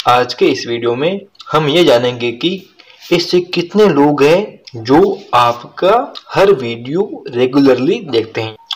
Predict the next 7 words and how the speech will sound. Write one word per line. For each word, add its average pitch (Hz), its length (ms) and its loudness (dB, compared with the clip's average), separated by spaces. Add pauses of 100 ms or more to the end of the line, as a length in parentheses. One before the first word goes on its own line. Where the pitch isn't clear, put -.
यानी 131 200 4
कि 170 180 0 (120)
आपके 123 600 2
regular 139 440 0
subscribers 127 840 0 (140)
कितने 113 240 -6
हैं 104 380 -8